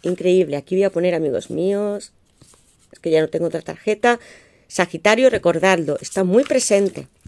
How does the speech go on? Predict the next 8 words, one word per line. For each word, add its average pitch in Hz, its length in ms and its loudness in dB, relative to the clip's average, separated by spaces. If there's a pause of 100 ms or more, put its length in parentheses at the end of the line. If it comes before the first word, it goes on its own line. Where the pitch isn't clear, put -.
(1700)
Vamos 160 260 -10
a 139 80 -6
ver. 226 480 2 (1400)
Promesas, 202 800 6
dos 240 180 4
de 277 120 6
pentáculos, 240 600 4
Capricornio. 214 760 2